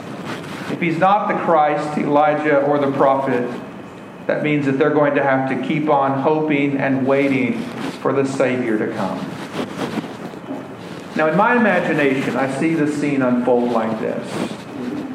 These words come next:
They have the exams. The priests and the Levites shrug their shoulders. They turn to go back to the Pharisees who had sent them. And as they turn to leave, John confesses,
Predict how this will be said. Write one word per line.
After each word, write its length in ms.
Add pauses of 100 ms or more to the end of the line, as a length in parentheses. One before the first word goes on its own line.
(360)
They 140
have 320
the 160
exams. 640 (960)
The 120
priests 380
and 140
the 40
Levites 800 (240)
shrug 240
their 140
shoulders. 560
They 160
turn 320
to 80
go 260
back 380
to 80
the 140
Pharisees 680
who 80
had 140
sent 300
them. 280 (720)
And 120
as 220
they 120
turn 260
to 80
leave, 380
John 300
confesses, 800